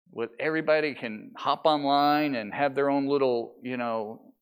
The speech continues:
I mean, you can post on Twitter, TikTok, you can post on anything you want and have your little say into the world, but we will complain and speak bad about all kinds of things. And Jesus said, "Expect it." It's normal. Second reason,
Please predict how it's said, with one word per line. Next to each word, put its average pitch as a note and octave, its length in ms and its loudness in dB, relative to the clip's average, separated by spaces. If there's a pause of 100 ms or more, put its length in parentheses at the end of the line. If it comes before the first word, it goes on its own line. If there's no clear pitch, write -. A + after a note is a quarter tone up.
(540)
I - 60 -12
mean, A#2+ 80 -8
you C#3 100 -4
can B2+ 140 -8
post D3+ 480 -2
on A2+ 160 -4
Twitter, D#3+ 460 -6
TikTok, D3+ 760 0
you D3 80 -8
can B2+ 140 -8
post D3+ 300 -6
on C3+ 120 -4
anything D#3 360 -8
you C#3 100 -2
want C#3 480 -2
and A2 120 -8
have D3 280 -2
your D3 100 -4
little C#3 160 -2
say C#3+ 240 -6
into C#3+ 160 -6
the B2+ 80 -4
world, C3+ 380 -2
but A2 220 -6 (420)
we E3 160 0
will D3+ 160 2
complain F#3 680 -4
and C3+ 120 -4
speak - 400 -6
bad C3+ 280 0
about A#2 220 -4
all C#3 200 0
kinds C3 460 -8
of G#2 80 -10 (100)
things. F#2 640 -16 (880)
And G#2+ 140 -14
Jesus B2 300 -8
said, B2+ 220 -2
"Expect - 500 -8
it." - 140 -10 (580)
It's - 160 -16
normal. A2+ 400 -6
Second E3+ 300 -2
reason, G2+ 340 -8